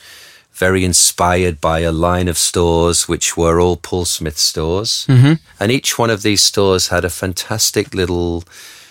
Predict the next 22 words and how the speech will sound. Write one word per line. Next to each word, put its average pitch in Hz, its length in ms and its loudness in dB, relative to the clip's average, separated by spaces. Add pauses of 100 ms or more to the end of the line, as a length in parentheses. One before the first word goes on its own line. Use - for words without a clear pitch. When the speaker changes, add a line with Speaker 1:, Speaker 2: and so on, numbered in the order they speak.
(260)
Speaker 1:
different 90 600 -2 (260)
edge 92 500 0
creative 85 420 -4
concept. 101 500 -2
So - 160 -4
there 76 140 -4
was 73 120 -4
a 78 60 0
men's 85 380 0
store, 73 340 0
a 73 60 -4
jeans 85 420 -4
store, 69 380 -2
a 69 40 -8
kids - 360 -4
store, 73 360 -2
an 71 80 -4
accessory 76 600 -2
store. 69 520 -4 (120)
Speaker 2:
So 143 160 4
it 143 100 6
was 135 300 4